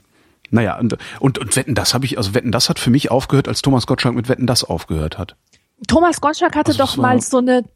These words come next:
Speaker 2: äh, so eine Late-Night-Show. Kannst du dich daran noch erinnern?
Speaker 1: Die war auch nicht
Speaker 2: Jeden,
Speaker 1: gut. Ja.
Speaker 2: jeden Abend. Und das ist, äh, in unsere Familiengeschichte eingegangen. Vielleicht habe ich das schon mal erzählt.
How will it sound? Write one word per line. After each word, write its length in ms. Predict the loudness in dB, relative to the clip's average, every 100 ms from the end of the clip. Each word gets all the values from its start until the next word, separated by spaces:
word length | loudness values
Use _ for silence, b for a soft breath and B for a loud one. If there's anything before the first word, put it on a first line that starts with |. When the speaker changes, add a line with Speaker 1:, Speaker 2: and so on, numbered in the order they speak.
| 0
Speaker 2:
äh, 120 | 0
so 120 | 2
eine 120 | 2 4
Late-Night-Show. 760 | 4 2 0 0 0 0 0
Kannst 240 | 2 0 0
du 40 |
dich 160 | -2 0
daran 260 | 2 2 0
noch 160 | 0
erinnern? 120 | -2 2
Speaker 1:
Die 100 | 2
war 120 | 4
auch 160 | 2 2
nicht 120 | 2
Speaker 2:
Jeden, 80 | 2
Speaker 1:
gut. 320 | -2 -4 -6 _ _
Ja. 60 | -4
Speaker 2:
jeden 400 | 2 4 4 2
Abend. 480 | 2 2 2 -2 0
Und 300 | 0 0 0
das 240 | 0 0 2
ist, 420 | 0 0 -4 0
äh, 260 | 4 4 2
in 120 | 0
unsere 240 | 0 0
Familiengeschichte 840 | 0 0 2 2 2 2 2 2 2
eingegangen. 680 | 2 2 2 2 2 2
Vielleicht 240 | 2 2 4
habe 100 | 2
ich 60 |
das 100 | 0
schon 120 | -2 -4
mal 100 | -4
erzählt. 440 | 0 4 4 2